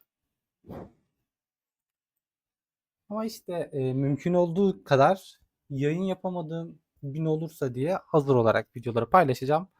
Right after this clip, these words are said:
İşte ben yokken bunları izlersiniz. Ben olmazsam ki ya olmama ihtimalim de yüksek. Böyle bir sıkıntımız da var. O yüzden hazırlığımızı yapalım. Yine Dark Orbit'ten devam. Dark Orbit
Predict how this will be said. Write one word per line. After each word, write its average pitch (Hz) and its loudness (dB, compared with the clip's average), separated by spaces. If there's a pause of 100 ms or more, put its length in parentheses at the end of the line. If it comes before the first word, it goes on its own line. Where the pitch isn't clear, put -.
(400)
İşte 196 -10
ben 208 4
yokken 180 0
bunları 156 -2
izlersiniz. 110 -4
Ben 123 0
olmazsam 123 -4
ki - -8 (380)
ya 143 -4
olmama 143 6
ihtimalim 143 2
de 151 -2
yüksek. 165 -6 (520)
Böyle 127 0
bir 110 -8
sıkıntımız 123 -10
da 139 -2
var. 151 -4
O 190 -2
yüzden 131 0 (220)
hazırlığımızı 117 2
yapalım. 156 2 (640)
Yine 233 -2
Dark 220 -2
Orbit'ten 185 -4
devam. 160 0 (160)
Dark 160 4
Orbit - 0